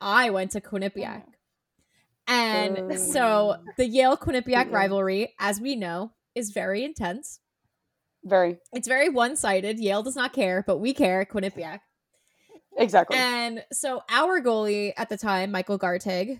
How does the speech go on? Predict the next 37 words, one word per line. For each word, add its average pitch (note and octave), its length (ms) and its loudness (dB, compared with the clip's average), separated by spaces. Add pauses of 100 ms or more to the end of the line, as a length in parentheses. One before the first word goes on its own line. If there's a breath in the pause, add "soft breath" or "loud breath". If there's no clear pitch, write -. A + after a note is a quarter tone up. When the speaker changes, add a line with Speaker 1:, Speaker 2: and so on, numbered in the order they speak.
(140)
Speaker 1:
who's G#3+ 160 -4
a G#3+ 40 -6
s-, G3+ 160 -10
a A#3 80 -2
wonderful A#3 420 -2
human, F3+ 440 -4 (580)
um, G3 520 -2 (500)
I C#4 100 0
forget, F4+ 520 0 (100)
like, B3+ 180 -2
what A3+ 300 2
precipitated G3+ 640 -4
this F#3+ 140 -8
whole G3+ 160 -4
thing, G3 180 -4
but F3+ 100 -2
we G#3+ 140 -2
were, G#3 260 -6 (120)
we B3+ 180 -8
were A#3+ 300 -4 (100)
in D4+ 380 -2 (440)
m-, A#3+ 160 -8
some, D#4 360 -4
we D4 160 -4
were C#4+ 140 2
at D#4 180 2
media C#4+ 240 -4
day, C4+ 120 4
we B3 60 -2
were, B3+ 80 2
like, A#3+ 160 -4
filming A#3+ 280 -4
everything, A#3 340 -2
and A3 80 -6
we're G#3+ 100 -6
interviewing A3 500 -4
him G3+ 420 -6